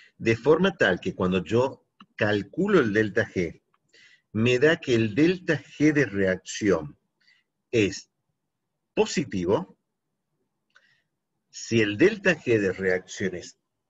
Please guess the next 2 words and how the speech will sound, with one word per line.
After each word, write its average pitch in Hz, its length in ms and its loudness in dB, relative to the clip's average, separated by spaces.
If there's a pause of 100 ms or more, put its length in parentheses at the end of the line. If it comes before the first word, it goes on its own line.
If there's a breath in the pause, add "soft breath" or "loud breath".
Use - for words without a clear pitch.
(140)
positivo, 156 840 -4 (800)
entonces 117 880 -4